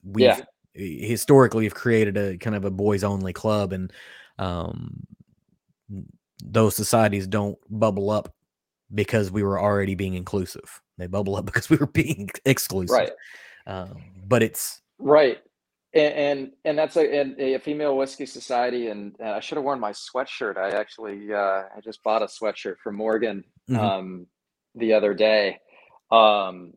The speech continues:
Speaker 2: and you're right. They shouldn't have to exist. I'm certainly glad that they, that they do.
Speaker 1: Mm-hmm.
Speaker 2: Um,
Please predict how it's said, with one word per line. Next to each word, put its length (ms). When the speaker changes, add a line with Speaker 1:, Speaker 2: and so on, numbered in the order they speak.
Speaker 2:
and 120
you're 120
right. 240
They 100
shouldn't 400
have 340
to 120
exist. 440
I'm 140
certainly 540
glad 320
that 140
they, 360
that 160
they 160
do. 400
Speaker 1:
Mm-hmm. 340
Speaker 2:
Um, 720